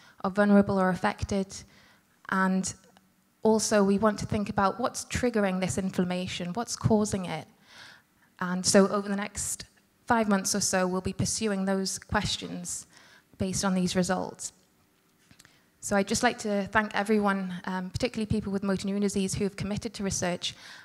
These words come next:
and enabled work like this to be done.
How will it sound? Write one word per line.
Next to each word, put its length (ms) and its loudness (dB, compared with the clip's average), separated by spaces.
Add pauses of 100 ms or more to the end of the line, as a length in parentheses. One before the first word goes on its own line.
(120)
and 420 -2 (680)
enabled 460 0
work 220 4
like 160 -10
this 240 -6
to 120 -12
be 120 -6
done. 420 -8